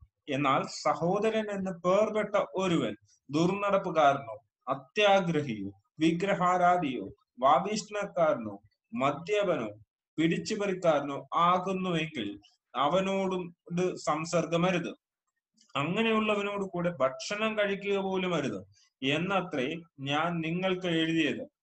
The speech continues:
പുറത്തുള്ളവരെ വിധിക്കുവാൻ എനിക്ക് എന്ത് കാര്യം? നിങ്ങൾ അകത്തുള്ളവരെ അല്ലയോ വിധിക്കുന്നത്? പുറത്തുള്ളവരെ ദൈവം വിധിക്കുന്നു.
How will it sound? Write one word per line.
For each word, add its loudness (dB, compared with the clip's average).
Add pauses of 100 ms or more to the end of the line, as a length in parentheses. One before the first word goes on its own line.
(300)
പുറത്തുള്ളവരെ 2
വിധിക്കുവാൻ -2
എനിക്ക് -4
എന്ത് -4
കാര്യം? 2 (160)
നിങ്ങൾ -2
അകത്തുള്ളവരെ 0
അല്ലയോ -2
വിധിക്കുന്നത്? -4 (420)
പുറത്തുള്ളവരെ 0
ദൈവം 0
വിധിക്കുന്നു. -6